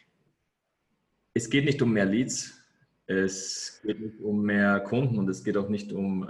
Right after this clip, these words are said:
mehr Umsatz oder mehr Gewinn. Klar geht's darum, aber es geht nicht darum, mehr Geld aufzuwenden und Pareto zu vergewaltigen, sondern es geht darum, sich auf die Prozesse zu fokussieren, zu konzentrieren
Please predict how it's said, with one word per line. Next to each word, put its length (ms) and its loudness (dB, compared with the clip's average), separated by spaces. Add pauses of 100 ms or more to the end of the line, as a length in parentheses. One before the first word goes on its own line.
(140)
mehr 180 -8
Umsatz 340 -6
oder 120 -6
mehr 160 -4
Gewinn. 340 -6
Klar 680 -4
geht's 220 -10
darum, 460 -6 (800)
aber 140 0
es 140 -4
geht 160 0
nicht 220 -6
darum, 680 2
mehr 160 4
Geld 460 2
aufzuwenden 920 0
und 720 -4 (440)
Pareto 380 0
zu 160 -2
vergewaltigen, 800 0
sondern 460 0
es 160 -2
geht 240 0
darum, 560 2 (1500)
sich 400 -2
auf 200 2
die 100 4
Prozesse 640 2
zu 140 0
fokussieren, 760 2
zu 140 -4
konzentrieren 960 2